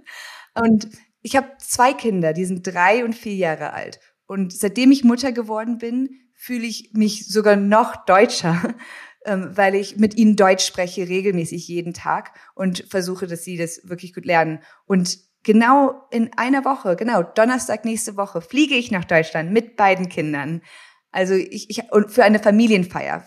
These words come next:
mit unseren deutschen Verwandten. Also ich fühle mich stark verbunden mit Deutschland.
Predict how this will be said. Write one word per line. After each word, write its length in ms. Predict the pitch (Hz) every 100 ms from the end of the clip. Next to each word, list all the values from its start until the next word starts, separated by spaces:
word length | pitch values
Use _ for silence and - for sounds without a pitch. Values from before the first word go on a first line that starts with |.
| -
mit 140 | 185
unseren 240 | 175 175 165
deutschen 300 | 156 - 175
Verwandten. 520 | 156 156 139 151 - _
Also 160 | - 196
ich 100 | 208
fühle 120 | 233
mich 120 | 208
stark 300 | - 214 220
verbunden 600 | - 202 208 208 214 202 _ _ _
mit 320 | 208 233 240
Deutschland. 640 | 220 214 - 240 277 302